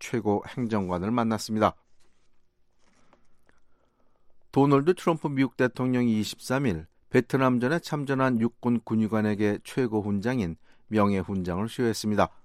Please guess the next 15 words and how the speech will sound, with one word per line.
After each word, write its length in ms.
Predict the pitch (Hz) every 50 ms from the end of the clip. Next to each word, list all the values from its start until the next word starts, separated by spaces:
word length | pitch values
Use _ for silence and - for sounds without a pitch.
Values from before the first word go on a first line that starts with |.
| - _ _ - - _ - - _ _ _ - - _ _
트럼프 320 | - - 156 143 - -
대통령은 580 | 135 143 139 127 - 135 131 131 143 160 185 170
이날 340 | 147 139 147 143 143 135 - - -
게리 300 | - 127 123 120 127 123
마이클스 600 | 123 123 120 120 117 - - 120 113 - - 120
로즈 500 | 113 113 113 113 107 104 113 113 113 - -
백악관에서 1400 | - 110 107 110 104 - - 117 113 107 110 - _ - - _ _ _ _ - - 113 113 104 117 110 110 104 - - -
예비역 500 | - 107 107 107 101 107 107 104 - _
대위에게 460 | - 110 104 104 104 104 101 92 107
훈장을 560 | 104 - 113 107 101 98 101 98 98 95 90 - -
달아주면서 720 | - 101 98 92 90 87 98 107 117 120 113 104 90 78 - - - - - - - - - -
오랫동안 600 | - 107 110 123 123 120 - - 123 120 139 165 170
마이크의 680 | 160 147 135 127 127 - - - 127 123 123 113 -
영웅적인 680 | 110 110 110 113 113 113 110 101 110 107 107 107 101
이야기가 500 | 101 101 101 104 110 123 123 117 90 80